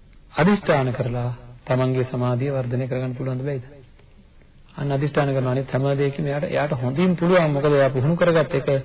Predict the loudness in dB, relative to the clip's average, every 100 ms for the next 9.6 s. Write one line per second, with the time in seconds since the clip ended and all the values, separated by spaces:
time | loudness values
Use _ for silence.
0 | -6 -20 -20 -14 -2 2 2 4 2 2
1 | 2 4 2 0 -6 -16 -20 -12 0 2
2 | 4 4 0 -4 -18 -20 -18 -2 2 2
3 | 2 0 -2 -4 -4 -2 -2 -2 -4 -8
4 | -18 -20 -20 -20 -6 0 2 2 0 0
5 | -2 -2 2 4 4 4 4 4 4 2
6 | 2 2 2 2 0 -2 -2 -2 -2 -2
7 | -2 -2 -2 -2 -2 -2 -2 0 -2 -4
8 | -14 -20 -20 -20 -20 -20 -20 -10 -6 -6
9 | -6 -10 -10 -12 -14